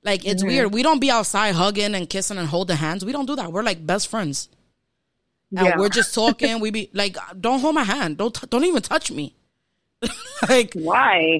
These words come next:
Speaker 1: no, it's
Speaker 2: Though?
Speaker 1: weird. It's weird. But I've, I've been like that even with my boyfriends. Like, I didn't, I didn't like
Speaker 2: Yeah.
Speaker 1: the hugging, the kissing, the, the holding hands. It was weird to me. Like, don't, just don't touch me. We're just friends. Like, I don't know. I'm, I'm just different. Don't mind me.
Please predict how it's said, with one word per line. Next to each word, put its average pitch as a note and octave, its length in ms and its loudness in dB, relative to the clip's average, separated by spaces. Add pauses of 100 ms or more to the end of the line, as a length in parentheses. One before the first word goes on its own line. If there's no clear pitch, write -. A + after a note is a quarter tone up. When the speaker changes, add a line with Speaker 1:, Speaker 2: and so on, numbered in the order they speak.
Speaker 1:
no, C4+ 200 4
it's F#3+ 120 4
Speaker 2:
Though? D#3+ 100 6
Speaker 1:
weird. D4+ 280 4
It's F3+ 140 -4
weird. G3+ 400 0
But A#3+ 100 2
I've, B3+ 260 0
I've B3 140 2
been D#4 140 -2
like D4+ 140 -2
that B3 120 0
even C#4+ 220 2
with C4 100 0
my G3 80 0
boyfriends. D#3 600 -6 (480)
Like, E3+ 320 -2 (120)
I F#3+ 120 0
didn't, A3 260 -2
I F3+ 80 2
didn't G#3+ 160 -4
like F#3 200 4
Speaker 2:
Yeah. E3+ 100 4
Speaker 1:
the F#3 100 2
hugging, F3+ 360 -2
the E3+ 80 -6
kissing, F3 420 -6
the, D#3 240 -6 (500)
the G#3+ 160 2
holding G3 380 0
hands. F#3 540 0
It G#3 80 0
was G#3+ 200 0
weird G#3 340 -4
to F#3 100 -6
me. E3 120 -4
Like, D#3+ 140 -4
don't, F#3+ 200 -6
just F#3+ 200 -4
don't G#3 180 -2
touch A3+ 180 -6
me. F3+ 80 -4
We're E3 120 -6
just E3+ 200 -4
friends. D#3 300 -6
Like, D3 240 -8 (480)
I A#3 80 0
don't C#4 140 0
know. F#3 240 -2 (100)
I'm, A#3 240 0
I'm A3+ 140 0
just G#3 180 2
different. D#3 320 0
Don't D#3+ 140 -2
mind C#3 180 -6
me. C3+ 140 -12